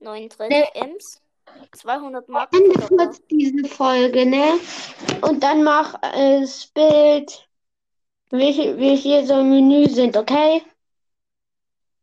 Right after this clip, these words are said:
Speaker 1: Hä, was?
Speaker 2: Na, mach, beende bitte die Folge, also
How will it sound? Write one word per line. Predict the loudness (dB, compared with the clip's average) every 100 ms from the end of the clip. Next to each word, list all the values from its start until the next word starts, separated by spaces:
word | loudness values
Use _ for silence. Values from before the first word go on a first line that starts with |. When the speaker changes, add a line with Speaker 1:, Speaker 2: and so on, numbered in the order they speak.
| _ _ _ _ _ _
Speaker 1:
Hä, | -8 -4
was? | -2 -4 -8 _ _ _ _ _ _ _ _ _ _ _ -20 _ _ -18 -18 _ _
Speaker 2:
Na, | -2 0 0 0
mach, | 0 -2 -4 -12 _ _ _ _ _ _ _ _ _ _ -4
beende | -2 2 2 2 0 0
bitte | 0 -2 2 2 2 -2
die | -6 -6
Folge, | -2 0 2 0 -2
also | -4 -4 -2 -4 -6